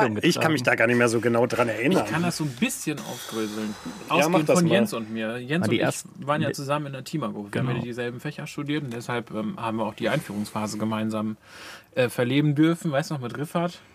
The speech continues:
Speaker 3: und
Speaker 1: Mhm.
Speaker 3: mit Niklas? Das <laughs> war auf jeden Fall schon sehr witzig. Ging immer, ging schon immer sehr schnell rum, so, so die Zeit, die wir miteinander
Speaker 1: Doch, ja,
Speaker 3: verbracht
Speaker 1: ja,
Speaker 3: haben in
Speaker 1: das
Speaker 3: der
Speaker 1: stimmt,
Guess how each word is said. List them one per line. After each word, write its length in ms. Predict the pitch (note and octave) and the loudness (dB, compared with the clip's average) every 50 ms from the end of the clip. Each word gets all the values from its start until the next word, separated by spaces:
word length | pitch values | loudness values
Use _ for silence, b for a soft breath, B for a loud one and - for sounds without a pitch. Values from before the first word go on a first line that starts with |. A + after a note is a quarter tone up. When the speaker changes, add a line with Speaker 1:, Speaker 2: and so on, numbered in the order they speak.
| b _ _ | b _ _
Speaker 3:
und 160 | - A2 G#2+ | 0 2 4
Speaker 1:
Mhm. 120 | A2 A2+ A2+ B2+ | 6 6 6 4
Speaker 3:
mit 100 | E3 F#3 | 4 2
Niklas? 380 | B2+ C#3 C#3 - - C3+ C#3+ - | 0 -4 -6 -8 -8 -8 -8 -8
Das 220 | A#2 A#2 B2 E3+ E3+ - - | -8 -4 -4 -4 -4 -6 -10
<laughs> 180 | - _ _ - | -20 _ _ 2
war 100 | - D3 | 4 4
auf 140 | C#3+ C#3 - | 4 4 4
jeden 120 | F#3+ F#3 E3 | 2 2 4
Fall 160 | - D#3+ D3 | 4 2 2
schon 200 | - - E3 C#3+ | 2 2 2 4
sehr 180 | C#3+ D3 C#3 | 4 2 2
witzig. 400 | C#3 D3+ E3 - E3 F#3+ F#3+ - | 2 0 -2 -2 -4 -4 -4 -4
Ging 140 | - C#3 C3+ | -4 -6 -4
immer, 320 | C#3+ C3+ C3+ C3 B2+ C3+ B B B B B B B | -4 -2 -2 0 -2 -2 B B B B B B B
ging 140 | - D#3 D#3 | 0 2 2
schon 160 | - F3+ D#3 | 4 2 2
immer 180 | C#3+ C3+ B2+ A#2+ | 2 0 0 2
sehr 160 | B2 B2+ B2+ | 2 2 2
schnell 220 | B2 - - B2 A#2+ | 0 -2 -4 -4 -2
rum, 720 | A#2+ A2+ G#2+ - A2+ A2+ A2 A2+ A2+ A#2+ A#2 G#2+ G#2+ G2+ - - | -2 -4 -8 -8 -10 -10 -6 -4 -4 -2 -2 -4 -4 -6 -8 -12
so, 140 | - - - - _ - _ _ - - | -16 -16 -16 -16 _ -20 _ _ -14 -8
so 160 | A#2 A2 A2 | -6 -4 -4
die 160 | G#2+ G#2+ G#2+ | -2 -4 -4
Zeit, 300 | - - A2 G#2 G#2 F2+ | -4 -4 -4 -4 -4 -4
die 80 | G#2+ G#2+ | -6 -6
wir 80 | G#2+ G#2 | -6 -6
miteinander 360 | G#2+ G#2+ A2 - D#3 - - | -8 -6 -4 -2 -2 -2 2
Speaker 1:
Doch, 40 | - | 4
ja, 60 | A#2+ | 6
Speaker 3:
verbracht 240 | B2 C3+ D3 D3 B2 | 6 6 6 6 4
Speaker 1:
ja, 60 | A#2+ | 6
Speaker 3:
haben 80 | C#3 C#3+ | 6 4
in 60 | C3+ | 4
Speaker 1:
das 100 | C3 A#2+ | 2 2
Speaker 3:
der 80 | A2+ A2 | 2 0
Speaker 1:
stimmt, 160 | A#2 A2+ E3 | 0 0 -2